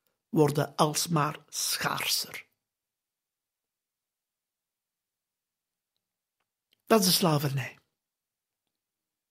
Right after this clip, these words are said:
En wellicht zijn dat systemen die we nog vinden in bepaalde landen.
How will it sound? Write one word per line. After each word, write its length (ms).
En 120
wellicht 280
zijn 200
dat 440
systemen 920
die 160
we 60
nog 200
vinden 340
in 120
bepaalde 420
landen. 520